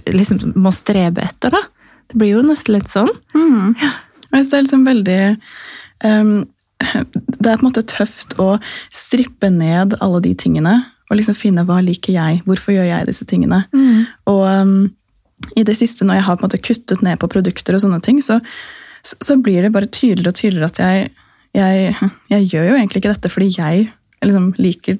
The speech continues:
Speaker 2: det, eller at jeg synes ting er fint. Det er litt sånn, jeg begynner å se at det, det kommer fra et annet sted, og ikke at
Speaker 1: Mhm.
Speaker 2: det på en måte er noe feil heller, men bare litt sånn, jeg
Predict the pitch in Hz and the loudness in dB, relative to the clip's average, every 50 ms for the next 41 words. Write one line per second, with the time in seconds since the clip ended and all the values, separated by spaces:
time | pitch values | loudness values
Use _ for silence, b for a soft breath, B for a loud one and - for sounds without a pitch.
0 | _ - 226 233 294 330 269 226 208 202 196 - 190 180 175 175 196 - - 190 | _ -4 0 2 2 2 2 2 0 0 0 0 -2 0 0 0 -2 -2 -2 -4
1 | - - - 196 185 185 - - 277 311 - 240 226 220 220 - 190 190 202 202 | -4 -2 -2 0 0 0 0 0 -2 0 0 0 0 0 0 0 0 0 0 0
2 | B B B B B B B B B B B B - 196 214 240 226 190 170 175 | B B B B B B B B B B B B -4 -2 0 2 0 0 0 -2
3 | 196 - - - 190 180 175 180 180 185 185 190 190 190 180 - 190 - - 180 | -2 -4 -2 -2 0 0 0 0 0 0 0 0 0 -2 -2 -4 -6 -6 -4 -2
4 | 185 185 185 - - 190 - - 175 175 180 190 - - 180 185 190 - - 214 | -2 0 0 -2 -2 -4 -4 -2 -2 -2 -2 -4 -4 -4 -6 -4 -4 -4 -2 -2
5 | 185 180 - - - - - - 247 311 262 214 254 262 269 262 226 - - - | -2 -2 -2 -4 -6 -6 -4 -2 0 2 2 2 2 2 2 2 2 0 0 0
6 | 175 165 139 - - - 214 196 185 - - 92 90 90 87 92 - _ b b | -2 -2 -2 -4 -4 -4 -4 -4 -4 -4 -4 -2 -2 -2 -2 -4 -6 _ b b
7 | b b b b - - - - 180 180 185 196 - - - 185 180 170 180 233 | b b b b -20 -12 -6 -4 -2 0 0 -2 -4 -4 -4 -2 0 0 0 2
8 | 285 269 247 240 240 240 214 208 214 220 - - 185 190 - B B B B B | 4 4 4 4 2 2 2 0 -2 -2 -2 0 0 0 0 B B B B B
9 | B B B B B B 220 220 | B B B B B B -4 -4